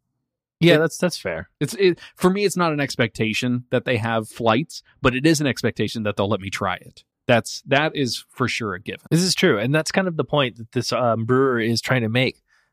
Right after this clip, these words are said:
Speaker 1: They say, "Five ounces is the smallest portion we will pour for a customer," says Gene Kitayama,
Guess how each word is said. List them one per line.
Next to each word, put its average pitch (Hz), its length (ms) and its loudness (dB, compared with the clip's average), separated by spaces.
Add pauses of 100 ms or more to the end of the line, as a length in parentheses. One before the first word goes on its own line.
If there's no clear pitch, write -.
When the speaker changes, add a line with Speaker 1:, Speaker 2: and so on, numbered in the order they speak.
Speaker 1:
They 127 140 0
say, 143 260 2
"Five 160 360 2
ounces 165 360 0
is 120 140 0
the 107 80 -4
smallest 151 540 0
portion 143 360 2
we 120 120 2
will 117 140 0
pour 135 320 2
for 131 180 -2
a 120 40 -4
customer," 95 600 -4
says 98 360 -4
Gene 123 380 -6
Kitayama, 110 600 -6